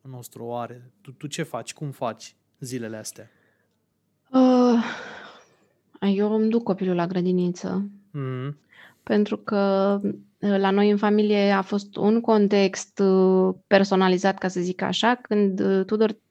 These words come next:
Speaker 2: ar fi trebuit să intre la grădiniță în grupa mică. Tocmai se năștea fratele cel mic și atunci eu am considerat să amân un pic,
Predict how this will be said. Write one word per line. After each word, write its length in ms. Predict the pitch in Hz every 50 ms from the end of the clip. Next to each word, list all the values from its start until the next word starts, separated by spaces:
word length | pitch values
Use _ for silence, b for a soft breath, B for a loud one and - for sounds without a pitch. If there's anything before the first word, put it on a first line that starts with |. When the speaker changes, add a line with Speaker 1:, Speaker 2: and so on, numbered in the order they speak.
| _ _
Speaker 2:
ar 100 | - 180
fi 100 | - -
trebuit 280 | - 214 196 190 208 208
să 100 | 202 220
intre 220 | 214 214 214 226
la 120 | 208 202 196
grădiniță 560 | 202 202 180 185 185 185 190 202 202 202 214
în 280 | 196 196 196 196 190 190
grupa 280 | 196 202 202 202 190
mică. 460 | 185 190 190 190 190 - 185 - - B B B B B B B B B B B
Tocmai 340 | - 226 220 247 247 240 233
se 120 | 214 214
năștea 320 | 196 196 196 196 - 214 202
fratele 720 | 202 - 208 196 190 - 190 190 196 190 - - - - _ _ _ _ _ -
cel 140 | - 202 196
mic 340 | 190 202 240 285 285 - - - B B B B B B
și 100 | B -
atunci 240 | 226 - 226 226 220
eu 80 | 233
am 120 | 220 214 214
considerat 880 | 214 208 196 190 - - 202 202 202 208 214 208 202 _ _ - - _ _
să 680 | - - - - 214 208 202 208 202 196 190 196 196 202 202 _ _ _
amân 300 | - 208 214 233 254 262
un 220 | 262 247 233 233
pic, 520 | 233 233 220 208 202 202 - - - _